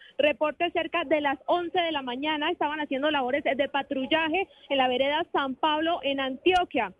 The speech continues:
En ese momento, el general William Salamanca asegura que se le informó de este hecho cuando él estaba en un consejo de seguridad en Santander de Quilichao. A esa hora, las autoridades están movilizando al sector para revisar las causas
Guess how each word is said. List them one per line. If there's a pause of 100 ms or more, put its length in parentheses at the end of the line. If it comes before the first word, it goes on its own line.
(280)
En
ese
momento,
el
general
William
Salamanca
asegura
que
se
le
informó
de
este
hecho
cuando
él
estaba (240)
en
un
consejo
de
seguridad
en
Santander
de
Quilichao. (240)
A
esa
hora,
las
autoridades
están
movilizando
al
sector
para
revisar (100)
las
causas